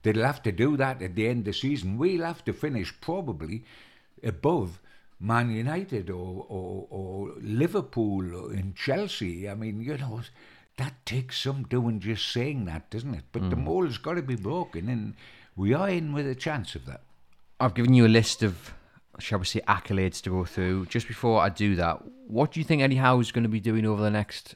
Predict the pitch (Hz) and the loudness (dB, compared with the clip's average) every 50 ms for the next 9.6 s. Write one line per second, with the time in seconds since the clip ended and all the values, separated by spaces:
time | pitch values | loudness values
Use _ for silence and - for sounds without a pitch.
0 | - - - - - 110 104 98 95 101 98 - - - - - - 101 95 95 | -20 -20 -14 -6 -2 0 0 2 2 0 0 -2 -4 -12 -10 -4 -2 0 2 2
1 | 95 95 95 92 - - - 90 90 90 98 95 98 98 98 95 90 98 98 101 | 2 2 2 0 0 -4 -4 -2 0 2 4 4 4 4 4 2 2 4 4 4
2 | 101 101 98 90 87 95 87 85 - 92 87 87 87 85 - - - - - - | 4 4 4 4 4 2 2 0 0 -2 -2 0 -2 -2 -4 -6 -10 -6 0 4
3 | 120 123 123 117 113 - 101 104 104 104 101 - 110 104 101 101 98 98 - - | 6 6 6 6 6 4 4 2 2 0 -2 -2 -2 0 0 0 -2 -4 -8 -12
4 | - - 190 160 127 - 110 104 98 98 101 110 107 107 104 - - - - - | -6 0 2 2 2 4 2 0 2 4 6 8 8 8 6 2 -8 -10 -10 -14
5 | - - 101 101 101 98 95 98 98 92 95 95 95 87 107 101 104 107 104 98 | -12 -6 -4 -2 0 0 0 0 0 0 0 0 0 2 4 4 4 4 2 0
6 | - 107 107 107 110 117 117 - - - 104 101 98 92 - - - - 85 - | 0 0 0 2 2 0 -2 -6 -6 -4 -4 -2 -2 -4 -4 -8 -12 -14 -14 -12
7 | - 101 104 98 92 95 95 95 - - 92 - 98 95 95 90 90 87 92 92 | -10 -6 -4 -4 -2 0 -2 -2 -4 -6 -8 -4 -2 -2 -2 -2 -2 -2 -2 -2
8 | 92 87 - 92 - - - 95 92 92 - - - 98 95 92 92 87 - 90 | -4 -4 -6 -10 -8 -4 -2 -2 -2 -2 -4 -4 -4 -2 0 0 0 -2 -2 -4
9 | 90 87 - - - 98 90 - 90 87 82 | -4 -6 -6 -6 -6 -6 -4 -4 -4 -6 -6